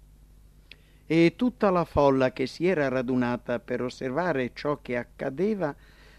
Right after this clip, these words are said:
alla vista di questo se ne tornò a casa battendosi il petto.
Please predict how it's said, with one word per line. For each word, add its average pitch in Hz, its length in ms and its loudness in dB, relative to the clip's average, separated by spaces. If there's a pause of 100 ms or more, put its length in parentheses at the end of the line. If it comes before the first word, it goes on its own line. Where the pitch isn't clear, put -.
alla 175 240 4
vista 220 440 4
di 196 200 0
questo 226 540 0
se - 200 -2
ne 196 200 2
tornò 202 400 0
a 180 180 -2
casa 190 400 0
battendosi 165 800 -2
il 135 100 -6
petto. - 500 -14